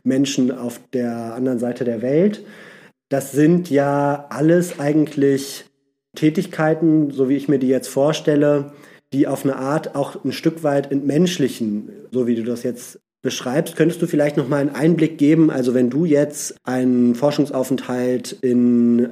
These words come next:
Kenia zum Beispiel machst, wie sieht das da vor Ort aus? Wie sehen die Orte aus, an denen die Menschen arbeiten? Wie werden die gemanagt? Wie, wie kann man sich das vorstellen?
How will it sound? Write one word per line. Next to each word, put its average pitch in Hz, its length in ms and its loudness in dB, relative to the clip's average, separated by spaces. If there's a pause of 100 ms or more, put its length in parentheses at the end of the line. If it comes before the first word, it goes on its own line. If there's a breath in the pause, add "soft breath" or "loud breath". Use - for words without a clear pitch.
Kenia 147 360 4
zum 123 160 -2
Beispiel 117 760 -2
machst, 127 440 -4
wie 143 140 -2
sieht 156 200 -2
das 143 120 -2
da 143 140 0
vor 131 240 -2
Ort 131 260 -6
aus? 135 380 0
Wie 120 100 -6
sehen 143 340 2
die 123 440 2 (400 loud breath)
Orte 147 300 0
aus, 131 180 -2
an 127 100 0
denen 127 160 2
die 131 80 4
Menschen 127 360 0
arbeiten? 127 840 -2
Wie 123 540 2 (580 loud breath)
werden 127 400 -2
die 123 480 2
gemanagt? 127 960 2
Wie, 127 480 2
wie 135 100 -4
kann 165 140 0
man 156 100 4
sich 135 100 -2
das 127 140 -4
vorstellen? 120 520 -6